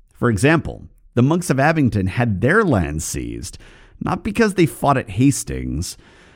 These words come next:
but because a nearby sheriff and some guy named Thorkel had fought at Hastings.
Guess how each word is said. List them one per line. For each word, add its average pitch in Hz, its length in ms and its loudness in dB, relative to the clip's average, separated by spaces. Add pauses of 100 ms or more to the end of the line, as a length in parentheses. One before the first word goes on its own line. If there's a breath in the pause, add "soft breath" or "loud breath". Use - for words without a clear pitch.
(220 soft breath)
but 120 120 2
because 139 300 2
a 139 40 4
nearby 143 480 4
sheriff 107 720 0
and 90 180 0
some 110 300 0
guy 107 240 4
named 101 280 4
Thorkel 73 800 -2 (280 soft breath)
had 113 140 0
fought 95 240 2
at 71 100 -8
Hastings. 71 720 -8